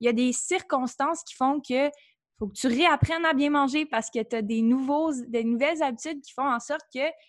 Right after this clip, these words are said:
ben, des enfants, ça prend du temps. Puis des fois, t'as pas le temps de, de, tu dis, « Avant, je prenais le temps de bien manger, mais là, faut que je trouve des options santé qui prennent encore moins de temps. »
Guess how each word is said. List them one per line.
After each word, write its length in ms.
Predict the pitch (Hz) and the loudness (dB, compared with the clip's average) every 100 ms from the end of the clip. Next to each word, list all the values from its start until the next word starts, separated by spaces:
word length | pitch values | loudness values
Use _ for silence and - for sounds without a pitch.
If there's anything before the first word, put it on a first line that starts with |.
| _ - | _ -8
ben, 140 | 262 | -2
des 180 | 254 262 | 0 0
enfants, 340 | 247 220 226 311 | -2 -2 -6 -8
ça 160 | - | -10
prend 220 | 208 - 269 | -12 -8 -8
du 140 | 262 | -4
temps. 180 | 247 262 - | -2 -2 -4
Puis 280 | - 240 240 | -8 -8 -6
des 100 | 214 | -8
fois, 240 | 214 269 311 | -6 -6 -6
t'as 120 | 247 | -6
pas 120 | 240 | -8
le 80 | 254 | -6
temps 200 | 254 285 | -2 -2
de, 240 | 262 220 214 | -2 -4 -6
de, 160 | 208 - - | -8 -10 -12
tu 80 | 208 | -8
dis, « 240 | 247 294 - - - | -6 -6 -10 -20 -8
Avant, 280 | 214 226 320 | -4 -2 -2
je 120 | - | -4
prenais 260 | - 233 233 | -8 -6 -4
le 60 | 214 | -4
temps 280 | 285 320 | -2 0
de 120 | 302 233 | 0 -4
bien 160 | 240 | -2
manger, 300 | 240 226 240 | -2 -2 -4
mais 120 | 320 233 | -4 -2
là, 200 | 269 359 _ | -2 -4 _
faut 120 | - 240 | -16 -10
que 100 | 226 | -10
je 60 | |
trouve 180 | - 311 | -10 -10
des 140 | 285 | -8
options 240 | 240 233 285 | -8 -8 -10
santé 340 | - 220 - | -8 -8 -10
qui 120 | - - | -18 -12
prennent 240 | 254 262 | -8 -6
encore 300 | 214 214 254 | -6 -6 -4
moins 200 | 240 247 | -4 -6
de 80 | 254 | -8
temps. » 120 | - | -10